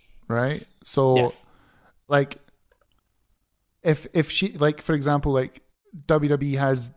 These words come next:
Speaker 1: deals with sponsors who advertise to children, and they have these, like, toy deals and things like that. So if a sponsor was to find out about n-, nudity, then they're not gonna
Speaker 2: Yeah.
Speaker 1: be happy, right?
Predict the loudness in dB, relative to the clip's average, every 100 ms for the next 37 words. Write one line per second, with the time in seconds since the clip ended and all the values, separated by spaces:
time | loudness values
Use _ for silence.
0 | -12 0 2 2 2 2 2 0 -8 -2
1 | 2 2 2 0 0 -4 0 4 4 2
2 | -2 -8 _ _ _ -4 -2 0 -2 -2
3 | -4 0 0 0 -6 -10 _ -4 -2 0
4 | 0 -2 -6 -10 -8 -8 -6 2 2 2
5 | -2 -4 -6 -8 -6 -4 -2 -2 0 0
6 | -2 -8 _ _ _ _ -8 0 0 0
7 | -4 2 2 4 2 2 0 -4 -4 -2
8 | 2 0 0 0 0 0 -2 -6 _ _
9 | _ _ _ _ _ -4 -2 -2 -2 2
10 | 2 2 0 -2 -4 _ _ _ _ _
11 | _ _ _ _ _ -2 0 0 -2 -2
12 | -2 -2 -2 0 -2 0 -2 -2 -4 -8